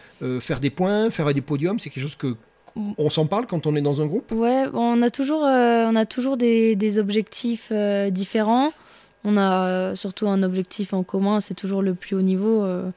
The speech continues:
Speaker 1: Bien sûr.
Speaker 2: ça, on va pas se le cacher.
Speaker 1: Ouais.
Speaker 2: Après, euh, je,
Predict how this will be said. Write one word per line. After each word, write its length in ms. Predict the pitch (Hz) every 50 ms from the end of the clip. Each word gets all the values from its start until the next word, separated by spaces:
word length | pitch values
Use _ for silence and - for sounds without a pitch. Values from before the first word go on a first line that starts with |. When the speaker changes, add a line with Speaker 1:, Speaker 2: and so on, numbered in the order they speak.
| _ -
Speaker 1:
Bien 80 | 135 -
sûr. 240 | - - 143 123 113
Speaker 2:
ça, 100 | - 208
on 20 |
va 80 | 208 196
pas 140 | 185 190 185
se 140 | - -
le 60 | 190 180
cacher. 400 | - 185 180 - - 233 247 254 - -
Speaker 1:
Ouais. 180 | 131 123 117 113 113 - - _ _
Speaker 2:
Après, 500 | - 202 - - - 262 277 277 277 247
euh, 540 | 226 214 214 214 208 202 202 202 202 202 202
je, 500 | 196 196 202 196 202 202 208 208 208